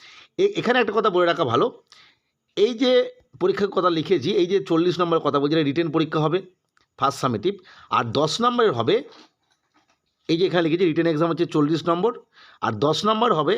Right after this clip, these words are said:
ইন্টারনাল অ্যাসেসমেন্ট বা ইন্টারনাল ফর্মেটিভ ইভ্যালুয়েশন বা প্রজেক্ট ওয়ার্ক, এইভাবে কিন্তু বর্ণনা করা হয়। Actually এটাকে বলা হচ্ছে ইন্টারনাল অ্যাসেসমেন্ট বা ইন্টারনাল ফর্মেটিভ evaluation, আইএফই বা আইএ,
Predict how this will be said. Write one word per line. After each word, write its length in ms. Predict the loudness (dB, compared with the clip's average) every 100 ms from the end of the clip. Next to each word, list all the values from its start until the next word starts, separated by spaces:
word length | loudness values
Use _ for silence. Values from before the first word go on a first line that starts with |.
| 0
ইন্টারনাল 460 | 0 0 0 0 0
অ্যাসেসমেন্ট 540 | -2 -2 -2 -2 -4 -10 _ _ _ -4
বা 220 | 0 0
ইন্টারনাল 640 | 2 0 0 0 2 0 0
ফর্মেটিভ 500 | -2 0 0 0 2
ইভ্যালুয়েশন 600 | 2 2 0 0 -2 -4 _ _ -20 -10
বা 240 | 0 0
প্রজেক্ট 420 | 2 0 0 -2 -2
ওয়ার্ক, 240 | -2 -4 -14 _ _ _
এইভাবে 320 | -2 0 0 0
কিন্তু 260 | 0 0
বর্ণনা 360 | 0 0 0 0
করা 200 | 0 0
হয়। 180 | 0 -4 -4 -6
Actually 300 | -4 -2 0
এটাকে 220 | 0 0
বলা 200 | 0 2
হচ্ছে 280 | 2 0 -2 -4 -4 -16 -8
ইন্টারনাল 680 | -2 -2 0 0 2 2 0 -2
অ্যাসেসমেন্ট 580 | -2 0 -2 0 -2 0 -2
বা 100 | -2
ইন্টারনাল 520 | -2 0 0 2 0 0
ফর্মেটিভ 420 | 0 0 0 -2 -4 _ _ -2
evaluation, 480 | 2 4 2 0 -2
আইএফই 720 | 0 0 2 0 -2 -4 -4 -2
বা 180 | 0 0 0
আইএ, 400 | 0 0 2 0